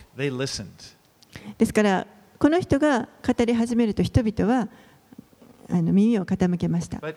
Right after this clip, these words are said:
Speaker 1: his words here are really, if you look closely, they're partly true.
Speaker 2: もうこのガマリエルが語っ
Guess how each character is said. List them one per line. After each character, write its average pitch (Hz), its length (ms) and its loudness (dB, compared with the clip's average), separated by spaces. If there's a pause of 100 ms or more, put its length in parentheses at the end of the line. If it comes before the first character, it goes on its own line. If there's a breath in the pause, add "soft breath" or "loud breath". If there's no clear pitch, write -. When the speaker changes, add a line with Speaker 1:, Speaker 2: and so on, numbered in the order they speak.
Speaker 1:
his 202 300 -6
words 294 480 -6
here 143 380 -2
are 139 140 -4
really, 170 500 -2
if 147 140 -12
you 156 80 -8
look 233 160 -8
closely, 214 400 -6
they're 143 160 -4 (120)
partly 143 580 0
true. - 440 -8 (920 loud breath)
Speaker 2:
も 240 80 0
う 240 40 -2
こ 262 120 2
の 247 220 2 (720)
ガ - 100 4
マ 277 120 0
リ 359 100 0
エ 359 80 2
ル 285 100 2
が 214 100 2
語 220 120 0
っ 220 40 2